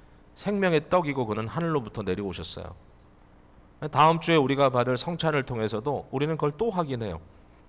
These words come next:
그리스도께서 자기의 살과 피를 내어주시면서 "이것은 너희를 위하여 주는 새 언약의 떡이다. 새 언약의 피다.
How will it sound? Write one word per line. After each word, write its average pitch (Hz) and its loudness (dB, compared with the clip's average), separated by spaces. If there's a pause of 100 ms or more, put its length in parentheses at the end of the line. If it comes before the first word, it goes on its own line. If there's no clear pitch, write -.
그리스도께서 127 -2
자기의 113 0
살과 151 0
피를 156 -2
내어주시면서 101 -2 (600)
"이것은 117 0
너희를 131 2
위하여 104 0
주는 98 -8
새 127 -6
언약의 120 -6 (220)
떡이다. 90 -6
새 - -10
언약의 104 -4
피다. 90 -8